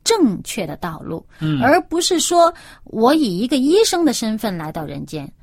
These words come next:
Speaker 2: 嗯哼。
Speaker 1: 我只是医生而已，我只把你的身体治好了病，或者说我只把你所要的给了你，好像这个有求必应的这个什么什么似的，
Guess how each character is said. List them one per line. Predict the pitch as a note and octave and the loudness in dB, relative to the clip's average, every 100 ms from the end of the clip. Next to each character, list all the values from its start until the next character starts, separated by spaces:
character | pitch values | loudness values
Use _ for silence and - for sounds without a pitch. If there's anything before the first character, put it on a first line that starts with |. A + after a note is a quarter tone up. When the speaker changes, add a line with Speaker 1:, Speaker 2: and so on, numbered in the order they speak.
| - | -10
Speaker 2:
嗯 | A#2 | -4
哼。 | A#3 | 0
Speaker 1:
我 | D4 | 0
只 | - F#3 - | 0 -2 -2
是 | - | -2
医 | A#3+ A#3 | 0 -2
生 | A#3 A3+ | -2 -4
而 | G3+ D3+ | -6 -8
已， | - - - - - | -10 -14 -20 -20 -4
我 | - | 0
只 | C4 F#4 | 2 2
把 | G4 F#4 | 2 4
你 | F4+ | 4
的 | D4 | 2
身 | C#4+ E4+ | 2 0
体 | D#4 B3 | 0 -2
治 | C#4+ C#4+ | -2 -2
好 | A#3 | -2
了 | F#3+ G#3+ | -4 -2
病， | D#4 B3 - - | 0 -2 -4 -18
或 | - G4 | -6 0
者 | D#4+ C#4+ | 2 2
说 | E4+ E4 | 2 2
我 | - G#3+ A#3+ | 2 0 0
只 | A#3 D4 E4+ | 0 0 2
把 | B3 B3+ | 2 4
你 | A#3+ D4 | 4 4
所 | A3+ F3+ | 0 0
要 | D4+ E4 | 2 2
的 | A3+ | 2
给 | - E3+ | -4 -4
了 | F#3 | -2
你， | B3 F3 E3+ - - - | -2 -2 -6 -10 -18 -20
好 | - G3+ | -8 -4
像 | G3 C#4 B3 A3+ | 0 0 2 0
这 | B3 | -2
个 | A3 G3+ | -2 -4
有 | G3+ F#3+ | -4 -4
求 | F3+ A3+ | -4 -4
必 | B3 D4+ C4+ | 0 0 2
应 | D#4 C4 | 2 2
的 | G#3+ | 0
这 | F#3+ G3+ | -4 -4
个 | F#3+ | -6
什 | F3 | -6
么 | E3 G3 | -6 -6
什 | F#3+ E3+ | -6 -6
么 | F#3 | -6
似 | - G3+ | -6 -6
的， | E3+ | -8